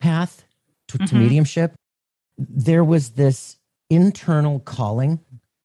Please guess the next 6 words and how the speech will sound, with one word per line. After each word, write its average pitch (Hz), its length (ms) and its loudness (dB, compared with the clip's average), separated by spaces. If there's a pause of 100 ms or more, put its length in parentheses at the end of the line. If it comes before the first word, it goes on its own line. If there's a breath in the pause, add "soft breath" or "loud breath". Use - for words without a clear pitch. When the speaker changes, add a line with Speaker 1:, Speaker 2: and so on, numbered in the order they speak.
(200)
Speaker 1:
that 139 100 2
I 127 120 2
just 123 340 -4
couldn't 135 560 -2 (380)
Speaker 2:
Mm-hmm. 175 240 -2
Speaker 1:
ignore. 95 420 -4